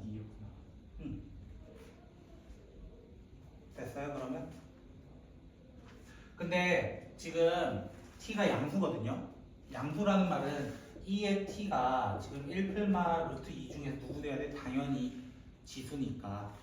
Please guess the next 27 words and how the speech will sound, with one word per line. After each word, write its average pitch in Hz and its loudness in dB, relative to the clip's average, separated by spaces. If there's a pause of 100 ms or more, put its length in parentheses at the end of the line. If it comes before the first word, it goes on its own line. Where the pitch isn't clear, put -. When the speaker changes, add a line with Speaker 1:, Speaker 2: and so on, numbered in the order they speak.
(140)
Speaker 2:
양수 120 -2
와야 104 0
돼요. 95 0 (220)
지수니까. 110 -8 (840)
그래서 180 6
t라는 196 6
점은 165 2
뭐가 131 2
되냐면은 135 0 (340)
LN - 0 (140)
일 160 -2
플러스 151 -4
루트 113 -8
이가 107 -4
됩니다. 95 -4 (640)
식 - -12
진짜 196 -4
지저분합니다. 117 -4 (600)
자, 160 0
그러면 196 10
이게 185 4
무슨 196 4
말이냐면 175 6
요 175 6
사이 196 6
기울기 185 6
구해달래요. 135 4